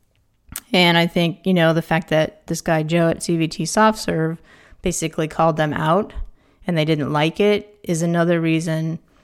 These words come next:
that, you know, I'm not, not saying all of them are the same, that all of them are trying to make a buck or pull one over on, on all of us.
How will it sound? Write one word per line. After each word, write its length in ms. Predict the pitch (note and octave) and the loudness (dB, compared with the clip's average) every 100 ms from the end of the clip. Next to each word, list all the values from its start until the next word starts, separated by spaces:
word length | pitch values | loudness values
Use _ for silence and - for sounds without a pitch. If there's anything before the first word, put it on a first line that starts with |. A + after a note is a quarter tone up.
| _ _ | _ _
that, 540 | F#3 D#3+ D#3 - - _ | 0 2 0 -4 -16 _
you 100 | F#3+ | -2
know, 260 | E3+ D#3 D#3+ - - | 0 0 -2 -8 -8
I'm 160 | - G3 | 0 4
not, 260 | G#3 G#3 | 6 4
not 140 | A3 G3+ | -2 0
saying 300 | A3+ A3 G#3+ F#3 | 2 4 4 6
all 200 | F#3 G3 | 6 8
of 60 | |
them 160 | F#3 F#3 | 6 4
are 100 | F3 | 4
the 120 | G3+ | 2
same, 880 | - F3+ D#3+ E3+ G3+ - - - - - - | 0 2 2 0 -2 -2 -6 -8 -10 -20 -12
that 240 | E3+ E3+ - | -2 -2 4
all 240 | E3 E3 | 4 4
of 80 | E3+ | 2
them 200 | E3+ E3 | 2 2
are 80 | D#3+ | 0
trying 360 | - E3 E3 | 0 0 0
to 100 | D#3 | 0
make 240 | D#3 E3 D#3+ | -2 -4 -4
a 60 | |
buck 400 | D#3+ D#3 D#3 - | -4 -4 -4 -8
or 260 | D3+ D#3 D#3+ _ _ _ _ _ _ _ _ _ | -8 -8 -10 _ _ _ _ _ _ _ _ _
pull 160 | - F#3 | 4 4
one 220 | F3+ F3 | 6 4
over 260 | E3+ E3 D#3+ | 4 4 2
on, 340 | D#3 D3+ D3+ - | 2 2 -2 0
on 180 | F3+ | 2
all 220 | D#3+ D#3 D3 | 4 2 0
of 100 | C#3+ | -2
us. 360 | D3+ - - | -4 -6 -10